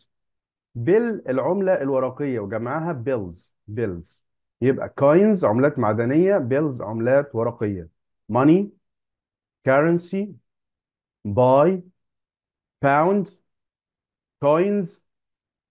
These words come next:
bills. money،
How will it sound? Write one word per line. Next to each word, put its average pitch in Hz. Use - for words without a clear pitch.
bills. 107
money، 143